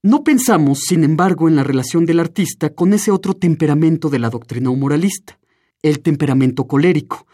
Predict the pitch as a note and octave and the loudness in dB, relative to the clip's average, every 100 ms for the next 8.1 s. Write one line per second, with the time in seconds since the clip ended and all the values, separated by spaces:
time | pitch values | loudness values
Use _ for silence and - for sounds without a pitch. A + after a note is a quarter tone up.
0 | _ - A#2+ A#2+ C3 D3 D3+ F3+ B2 C3+ | _ -10 -6 -6 -4 0 2 2 0 -4
1 | C3+ - A#2 B2 A#2 F3 G3+ G3 F#3 E3+ | -6 -8 -6 -6 -4 -4 -2 -2 -2 -2
2 | E3 D#3+ F#3+ F3+ F3+ E3+ - D3+ C3+ C#3+ | -2 -2 -6 -2 -2 -2 0 0 2 0
3 | - _ _ - B2+ A#2 A#2 B2 B2 B2+ | -4 _ _ -8 -4 -4 -2 -2 0 -2
4 | B2+ D3+ D3+ D#3 E3+ G#3 G#3+ - _ _ | -2 -2 -2 0 0 2 0 -2 _ _
5 | _ _ _ D#3+ B3+ C#4 C#4 E3 - G3 | _ _ _ 0 2 4 2 0 0 -2
6 | - G3 - E3 B2+ C#3 D#3+ - D3+ C#3 | 0 -4 -2 -2 2 2 2 0 -4 -4
7 | A2+ C3 B2 B2 G#2 G#2+ F2+ - - - | -4 -2 -2 -2 -2 -2 -4 -14 -20 -20